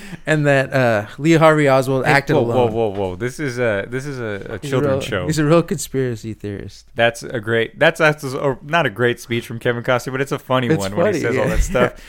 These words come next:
Speaker 1: <laughs>
Speaker 2: 'cause that's such a dumb thing to
Speaker 1: Yeah.
Speaker 2: say. And then, like, for her to be like, "Oh my God,"
Speaker 1: <laughs>
Speaker 2: like, to, I would just be like, "Get out of my house! You're a psychopath."
Speaker 1: <laughs>
Speaker 2: Moneyball's in.
Speaker 1: Yeah.
Speaker 2: Everyone should see it. Who hasn't seen it? Obviously,
Speaker 1: Yeah.
Speaker 2: people have seen it. So,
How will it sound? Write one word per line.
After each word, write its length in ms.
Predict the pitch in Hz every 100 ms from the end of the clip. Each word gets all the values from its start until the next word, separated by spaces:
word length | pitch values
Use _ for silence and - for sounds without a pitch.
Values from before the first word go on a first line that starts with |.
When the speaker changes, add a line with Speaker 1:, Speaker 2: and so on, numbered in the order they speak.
| -
Speaker 1:
<laughs> 40 |
Speaker 2:
'cause 100 | -
that's 200 | 147 147
such 160 | 165 160
a 80 | 143
dumb 380 | 104 113 117
thing 280 | 123 131 123
to 60 | 110
Speaker 1:
Yeah. 120 | 143
Speaker 2:
say. 220 | 123 117
And 100 | 120
then, 140 | 135 131
like, 240 | 135 135
for 160 | 143 127
her 160 | 131
to 80 | 123
be 80 | 120
like, 160 | 110
"Oh 100 | -
my 180 | 113 90
God," 400 | 87 110 127 101
Speaker 1:
<laughs> 180 | 170 233
Speaker 2:
like, 120 | - - -
to, 160 | - 151 -
I 80 | 147
would 100 | 175
just 140 | 156
be 60 | -
like, 140 | 117
"Get 120 | 160
out 80 | 240
of 60 | 254
my 100 | 131
house! 400 | 160 160 120 -
You're 120 | 139
a 40 |
psychopath." 1120 | 131 160 170 160 127 120 98 151 - - - 254
Speaker 1:
<laughs> 100 | - - - -
Speaker 2:
Moneyball's 480 | 139 170 165 160
in. 340 | 127 123 120 -
Speaker 1:
Yeah. 200 | 117 120 104
Speaker 2:
Everyone 300 | 131 139 143
should 180 | 139 123
see 220 | - 117
it. 60 | 120
Who 160 | 143
hasn't 240 | 190 160 120
seen 200 | - 107
it? 20 |
Obviously, 320 | 117 117 104
Speaker 1:
Yeah. 140 | 101 92
Speaker 2:
people 240 | 110 95
have 100 | 82
seen 220 | - 87
it. 180 | 80 -
So, 480 | - 113 95 92 90